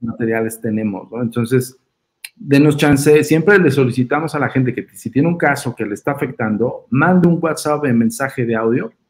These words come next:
presentándose, edad, eh, profesión u oficio y de dónde nos está con-, contactando. Esos son básicos,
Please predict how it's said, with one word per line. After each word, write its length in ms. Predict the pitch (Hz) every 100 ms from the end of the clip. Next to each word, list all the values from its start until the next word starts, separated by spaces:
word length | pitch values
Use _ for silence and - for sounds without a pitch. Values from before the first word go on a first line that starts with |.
| _ _ _ _ _ - _ _ _ _ _
presentándose, 1080 | 127 127 127 123 143 175 190 185 233 - - _ _ _ _ _
edad, 720 | - 113 120 135 180 226 - _ _ _ _ _
eh, 300 | 120 113 107
profesión 680 | 117 107 110 - 131 131 135
u 220 | 107 110 113
oficio 800 | 113 190 196 185 226 226 - -
y 140 | 143 127
de 120 | 120
dónde 260 | 117 117 117
nos 220 | 113 113
está 800 | - 113 107 104 101 92 - _ _ _
con-, 320 | 113 104 101
contactando. 920 | - 98 104 - 107 101 95 131 - _
Esos 380 | - 135 135 143
son 220 | 147 131 123
básicos, 720 | 143 147 185 185 196 190